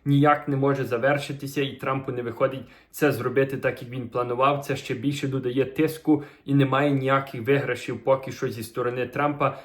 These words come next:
Тільки є багато заяв, гострих заяв, де вже навіть, якщо чесно, Трампа навіть і багато світових лідерів не беруть серйозно, тому що вони не знають,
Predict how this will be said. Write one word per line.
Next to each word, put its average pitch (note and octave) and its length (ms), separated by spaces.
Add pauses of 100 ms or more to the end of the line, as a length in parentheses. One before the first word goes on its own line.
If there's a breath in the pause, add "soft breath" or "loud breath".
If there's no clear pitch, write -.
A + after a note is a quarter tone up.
(160 loud breath)
Тільки C#3+ 300
є C#3 120
багато C3+ 560
заяв, C3+ 460
гострих C3+ 440
заяв, C3 500 (200 loud breath)
де C#3+ 120
вже C#3 180
навіть, C#3 320
якщо B2+ 240
чесно, C#3 460 (220 loud breath)
Трампа C#3 360
навіть B2+ 300
і B2 40
багато B2 380
світових B2 460
лідерів B2+ 360
не A#2 80
беруть A#2+ 320
серйозно, B2+ 400
тому A#2+ 180
що A#2+ 140
вони A#2 160
не A2+ 120
знають, A2 400